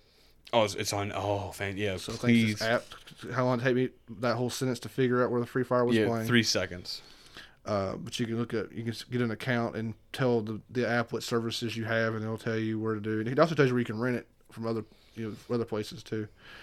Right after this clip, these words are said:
Speaker 2: But anyway, super fun movie. Uh, on, currently on Netflix as of the release of this podcast, or just go buy it. It's worth, definitely worth owning.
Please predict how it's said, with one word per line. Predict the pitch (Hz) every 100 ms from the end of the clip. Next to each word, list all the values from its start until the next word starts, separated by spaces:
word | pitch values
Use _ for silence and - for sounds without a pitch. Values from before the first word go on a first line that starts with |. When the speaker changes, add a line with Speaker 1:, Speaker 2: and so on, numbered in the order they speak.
| - - -
Speaker 2:
But | 135
anyway, | 175 123 92 92 113 _ _ _ _ _ _ _ - - _
super | - - 135 110
fun | - 110 113
movie. | 117 113 113 113 -
Uh, | 113 107 104 -
on, | 104 101
currently | - 113 98
on | 107 104 110
Netflix | 117 - 120 117 -
as | 110 107
of | 104
the | 104
release | 107 110 110 -
of |
this | 104 101
podcast, | - 110 - - 110 110 - 98 - - - - - _ -
or | 113
just | 107 104
go | 110 107
buy | 104 110 113
it. | 113 - - - - - _ _ _ _ -
It's | -
worth, | 120 110 - -
definitely | 120 117
worth | 110 110
owning. | 117 117 113